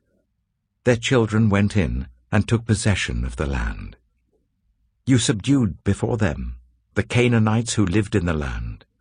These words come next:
You gave the Canaanites into their hands along with their kings and the peoples of the land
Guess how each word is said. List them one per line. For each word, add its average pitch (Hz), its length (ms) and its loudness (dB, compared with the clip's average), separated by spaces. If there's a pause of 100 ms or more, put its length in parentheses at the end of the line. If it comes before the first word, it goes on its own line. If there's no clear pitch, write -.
(460)
You 135 140 2
gave 135 220 2
the 131 100 2
Canaanites 101 600 2
into 104 200 2
their 120 200 2
hands 98 440 0
along 110 280 2
with 147 140 -2
their 135 180 -2
kings 127 480 -2
and 113 140 -4
the 117 60 2
peoples 104 520 -4
of 73 100 -6
the 78 100 -4
land 58 460 -4